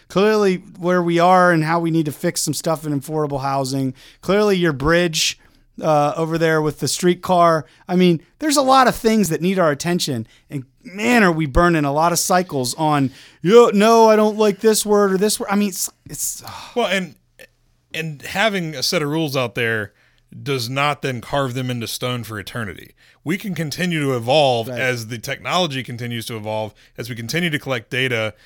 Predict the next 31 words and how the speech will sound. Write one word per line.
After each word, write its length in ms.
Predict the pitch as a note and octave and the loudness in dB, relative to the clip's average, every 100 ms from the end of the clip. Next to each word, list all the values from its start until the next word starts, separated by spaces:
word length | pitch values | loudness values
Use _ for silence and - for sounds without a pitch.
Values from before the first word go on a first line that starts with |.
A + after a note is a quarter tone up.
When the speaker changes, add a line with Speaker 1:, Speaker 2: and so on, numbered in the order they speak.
| _ _ | _ _
Speaker 2:
that 200 | A#2 G#2+ | -14 -10
gives 320 | A#2+ E3+ D3+ - | -2 -2 -2 -6
us 500 | C3 B2+ - - - _ _ _ _ _ _ _ | -4 -2 -2 -4 -8 _ _ _ _ _ _ _
something 640 | - - F3+ G3 F#3 F3 C#3 | -8 -4 -2 -4 -6 -8 -8
to, 420 | - D3 C3+ A#2 _ - | -6 -4 -4 -10 _ -18
to 100 | C3+ | -16
point 400 | - - A3 A3 | -14 -8 -8 -8
to 180 | - C3 | -8 -8
and 120 | A#2 | -8
say, 280 | - B2+ A#2 - | -6 -6 -6 -8
"Oh, 120 | F3+ | -6
it 80 | F#3+ | -6
turns 300 | - G#3+ G3+ | -8 -10 -4
out 380 | F#3+ G#3+ D#3 - _ _ _ _ - | 0 2 0 -4 _ _ _ _ -10
we 120 | D3 | -6
should 180 | - F3 | -4 -4
have 80 | D#3+ | -2
done 160 | F3 | -2
it 80 | D#3+ | -2
this 180 | F#3 - | -4 -4
way." 160 | A2 - | -6 -6
Okay, 240 | C#3+ G#3 | -2 0
well, 100 | A3 | 0
we 80 | A3+ | -2
can 160 | G#3+ D3 | -4 0
go 220 | F#3+ A3+ | 0 0
and 120 | F3+ | -2
tweak 280 | - B3+ - | -6 -8 -6
that, 300 | A#2+ G2+ - _ _ - | -6 -6 -8 _ _ -8
but 100 | |
y-, 140 | F3+ | -6